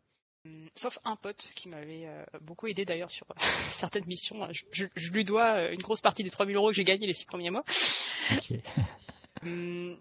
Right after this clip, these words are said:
Speaker 1: mais grosso modo, euh, à part lui, enfin, j'avais vraiment, euh, zéro, zéro réseau, zéro connaissance de comment on faisait, en fait, pour entrer sur le marché. Donc, j'ai, j'ai fait les trucs vraiment, euh, pas mal au pif, en fait, au hasard.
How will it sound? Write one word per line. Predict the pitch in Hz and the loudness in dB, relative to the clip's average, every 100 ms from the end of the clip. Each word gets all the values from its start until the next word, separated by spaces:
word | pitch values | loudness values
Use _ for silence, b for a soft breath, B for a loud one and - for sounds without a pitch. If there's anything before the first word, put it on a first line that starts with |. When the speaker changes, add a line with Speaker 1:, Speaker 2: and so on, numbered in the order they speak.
| 180 | 0
Speaker 1:
mais | 196 190 | 6 6
grosso | 185 202 - | 6 2 0
modo, | 208 196 190 220 254 240 | 0 -4 -4 -2 0 0
euh, | 185 170 160 160 - | 0 -2 -4 -6 -6
à | 170 | -6
part | 170 160 | -4 -6
lui, | 160 226 | -6 -10
enfin, | 220 156 | -10 -14
j'avais | 147 147 170 180 | -18 -14 -10 -10
vraiment, | 143 151 165 185 190 151 - 170 | -12 -16 -14 -14 -14 -16 -16 -12
euh, | 175 175 - | -12 -12 -10
zéro, | 190 214 202 226 220 | -4 -4 -2 -4 -2
zéro | 233 233 | 0 2
réseau, | 220 214 269 | 2 2 0
zéro | 254 220 | 2 0
connaissance | 220 226 208 240 | 0 -2 -2 -2
de | |
comment | 214 208 202 | -6 -4 -4
on | |
faisait, | 190 208 | -4 -4
en | 247 | -4
fait, | 214 | -4
pour | 196 185 | -8 -8
entrer | 185 185 | -6 -4
sur | 196 | -2
le | 185 | -2
marché. | 180 294 | 0 0
Donc, | 247 | -2
j'ai, | 190 214 | -2 0
j'ai | 202 | -2
fait | 202 269 | 0 0
les | |
trucs | 226 247 | 0 -2
vraiment, | 220 214 262 247 | -4 -2 -2 0
euh, | 196 180 170 180 - | 0 0 -4 -12 -4
pas | 208 | -2
mal | 269 | -2
au | 226 | -4
pif, | - 208 247 | -6 -12 -10
en | 185 | -10
fait, | 180 202 | -8 -8
au | 190 | -8
hasard. | 165 165 233 | -4 -2 -2